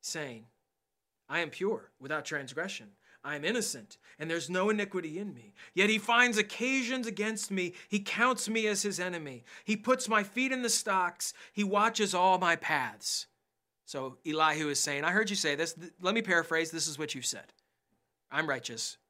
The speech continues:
God's hurting me." In, uh, chapter, or verse twelve,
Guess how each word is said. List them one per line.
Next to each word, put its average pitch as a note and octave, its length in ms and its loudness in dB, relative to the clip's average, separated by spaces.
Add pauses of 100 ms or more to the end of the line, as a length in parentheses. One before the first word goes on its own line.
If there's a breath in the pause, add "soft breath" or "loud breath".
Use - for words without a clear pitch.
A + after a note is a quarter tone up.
(160)
God's A#2+ 240 -8
hurting A2 260 -18
me." - 140 -20 (1120)
In, C3+ 320 -12
uh, B2 200 -12
chapter, C#3+ 360 -8 (140)
or C#3 100 -8
verse D3 220 -8
twelve, C3 360 -8